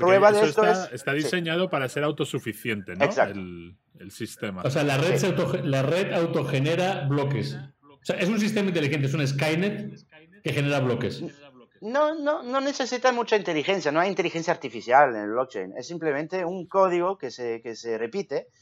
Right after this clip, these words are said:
Speaker 1: y está distribuido. Entonces, si falla en un lado, con-, sigue existiendo en otro. Y solo puede
Speaker 2: Vale.
Speaker 1: seguir existiendo en otro si está validado por todos los otros que están encendidos también.
Speaker 3: O sea, no tiene inteligencia.
Speaker 2: Y, y una pregunta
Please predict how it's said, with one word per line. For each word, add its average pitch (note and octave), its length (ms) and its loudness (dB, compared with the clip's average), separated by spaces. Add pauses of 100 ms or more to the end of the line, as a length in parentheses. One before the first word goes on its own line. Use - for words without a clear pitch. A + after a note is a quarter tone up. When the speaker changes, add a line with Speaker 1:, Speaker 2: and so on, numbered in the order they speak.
(240)
Speaker 1:
y C#3+ 120 2
está D#3 240 2
distribuido. D3+ 840 2
Entonces, B2 460 -6
si B2 100 -10
falla D3 360 6
en D#3 80 0
un E3 160 2
lado, F3 380 8
con-, C3+ 220 -6
sigue C3+ 380 0
existiendo B2+ 520 -6
en B2 80 -4
otro. - 280 -6 (440)
Y C3+ 120 -6
solo F#3+ 280 4
puede F#3+ 300 6
Speaker 2:
Vale. G#2 40 -6 (100)
Speaker 1:
seguir C#3 260 0
existiendo C#3+ 460 0
en C#3+ 80 0
otro F#3 300 0
si D3 100 -4
está D3 220 4
validado D3+ 480 6
por C3 160 0
todos D3+ 180 2
los C#3 120 4
otros D3+ 240 -2
que C#3 80 -8
están B2 180 -6
encendidos G#2+ 440 -8
también. E2 280 -16
Speaker 3:
O - 640 -20
sea, B2+ 80 0
no A2+ 80 -4
tiene C#3 160 0
inteligencia. C#3 440 0
Speaker 2:
Y, A#2+ 380 -2
y - 20 -2
una C3 200 -2
pregunta A2+ 580 0